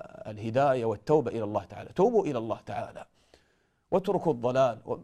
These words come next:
والأمر لله جل وعلا. هذه الآية تعلق القلوب بالله، "وَمَنْ يُضْلِلِ اللَّهُ فَمَا لَهُ مِنْ هَادٍ".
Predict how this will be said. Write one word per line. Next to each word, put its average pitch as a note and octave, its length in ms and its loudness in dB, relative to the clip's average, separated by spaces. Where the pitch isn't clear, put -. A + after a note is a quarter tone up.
والأمر C#3+ 380 2
لله A#2 420 -2
جل G#2 240 -6
وعلا. A2 480 -6
هذه A2+ 120 -6
الآية A#2+ 240 0
تعلق D#3 400 -2
القلوب A2+ 360 -4
بالله، G#2+ 360 -2
"وَمَنْ G3 200 0
يُضْلِلِ C3 400 0
اللَّهُ C3+ 320 0
فَمَا D3+ 320 0
لَهُ A2+ 200 -4
مِنْ G#2 180 -8
هَادٍ". G2 320 -12